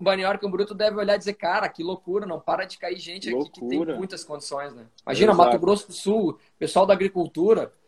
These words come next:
Speaker 2: Muito
Speaker 1: Curitiba,
Speaker 2: forte, muito
Speaker 1: super
Speaker 2: forte.
Speaker 1: desenvolvida.
Speaker 2: Outros números, né, Romulo? Eu tô, tava acostumado
Speaker 1: Outros
Speaker 2: aí
Speaker 1: números.
Speaker 2: na casa de um milhão, cara, e aí agora aqui é,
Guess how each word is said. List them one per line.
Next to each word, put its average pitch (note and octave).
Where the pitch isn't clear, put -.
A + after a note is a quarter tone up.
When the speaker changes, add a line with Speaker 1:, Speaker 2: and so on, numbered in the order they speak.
Speaker 2:
Muito -
Speaker 1:
Curitiba, F3
Speaker 2:
forte, -
muito -
Speaker 1:
super A3+
Speaker 2:
forte. G#3
Speaker 1:
desenvolvida. D#3
Speaker 2:
Outros F3+
números, C#3+
né, A#2+
Romulo? A#2
Eu A#2+
tô, D3
tava C3+
acostumado C#3
Speaker 1:
Outros B2
Speaker 2:
aí C3
Speaker 1:
números. C3+
Speaker 2:
na -
casa C#3
de B2+
um C#3+
milhão, D3+
cara, A2+
e G#2+
aí A#2+
agora C3
aqui C#3+
é, C4